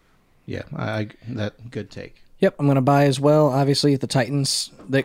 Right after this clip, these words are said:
Speaker 2: they could start slow. It's okay. We saw a lot of teams start slow this week. We watched the Packers, obviously, the Titans, and the Colts even start slow. I think that the Colts are the second best team in this division right now. I think the Titans still have that crown until it's not theirs.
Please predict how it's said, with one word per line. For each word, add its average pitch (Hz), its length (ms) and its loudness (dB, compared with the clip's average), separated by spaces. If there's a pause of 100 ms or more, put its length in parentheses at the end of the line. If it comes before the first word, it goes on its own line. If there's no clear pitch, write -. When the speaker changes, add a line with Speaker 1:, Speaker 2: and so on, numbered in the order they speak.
Speaker 2:
they 139 140 0
could 143 120 0
start 131 280 0
slow. 117 240 2
It's 120 120 0
okay. 120 280 2
We 123 80 2
saw 123 180 2
a 113 40 2
lot 120 160 4
of 113 60 -2
teams 123 480 -2
start - 280 -2
slow 127 240 4
this 127 200 -2
week. 127 240 2
We 117 80 0
watched 107 360 -2 (380)
the 107 100 -10
Packers, 117 400 0
obviously, 117 400 0
the 95 80 -10
Titans, 117 560 -4 (440)
and 135 200 0
the 135 40 -6
Colts 143 300 0
even 139 240 4
start 139 280 -2
slow. 135 280 2
I 120 100 2
think 135 260 -2
that 123 160 0
the 110 60 -6
Colts 131 280 2
are 117 160 2
the 110 100 -6
second 123 320 0
best 120 200 0
team 127 180 4
in 123 40 4
this 120 120 2
division 120 400 2
right 104 200 -2
now. 117 280 -2 (260)
I - 40 -20
think 120 100 -2
the 110 80 -2
Titans 117 340 0
still 117 180 0
have 117 140 0
that 113 160 0
crown 117 300 0
until 107 260 0
it's 87 140 -6
not 110 260 -2
theirs. 117 460 2